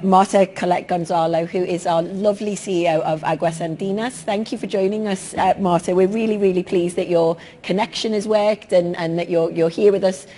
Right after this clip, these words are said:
live and direct, not quite in three D, of course, but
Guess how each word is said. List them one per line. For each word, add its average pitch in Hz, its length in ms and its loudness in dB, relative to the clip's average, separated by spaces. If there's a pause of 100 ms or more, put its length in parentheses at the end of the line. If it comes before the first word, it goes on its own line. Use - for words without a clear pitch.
(140)
live 196 420 0
and 180 220 2
direct, 180 460 0
not 214 180 -4
quite 196 340 0
in 170 220 0
three 170 320 -2
D, 180 260 4
of 165 140 0
course, 165 320 0
but 175 200 0